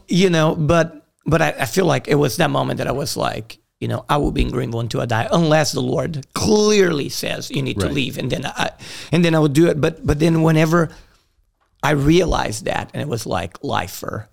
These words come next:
Speaker 1: Then I go, "Jesus, I saw you move in Africa. I saw all of those things, and you told me to come here. So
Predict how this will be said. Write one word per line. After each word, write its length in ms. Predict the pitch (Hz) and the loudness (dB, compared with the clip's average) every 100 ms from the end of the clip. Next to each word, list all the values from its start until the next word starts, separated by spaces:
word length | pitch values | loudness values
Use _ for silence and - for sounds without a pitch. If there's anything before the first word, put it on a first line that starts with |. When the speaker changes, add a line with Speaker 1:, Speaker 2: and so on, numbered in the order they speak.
| _ | _
Speaker 1:
Then 160 | - 131 | -4 -2
I 80 | 120 | 0
go, 160 | 117 101 | 0 -2
"Jesus, 680 | 104 - 135 131 170 170 - - - 117 | -2 -4 -4 -4 -4 -6 -8 -14 -6 -4
I 60 | |
saw 240 | - - 131 113 | -2 -4 -4 -4
you 60 | 120 101 | -4 -4
move 200 | 120 127 | -4 -2
in 80 | 131 | -2
Africa. 500 | 127 - 147 139 - 123 | -4 -4 -4 -4 -4 -4
I 20 | |
saw 220 | - - - | -2 -4 -4
all 180 | 123 123 | -4 -4
of 60 | 131 | -4
those 260 | 143 131 | -6 -6
things, 280 | - 147 123 - | -6 -6 -8 -8
and 180 | 127 117 | -8 -6
you 100 | 139 | -8
told 320 | - 131 131 | -6 -8 -8
me 120 | 123 | -8
to 140 | 113 120 - | -10 -12 -10
come 160 | 120 113 143 | -8 -6 -4
here. 180 | 120 | -4
So 160 | 110 - | -4 -6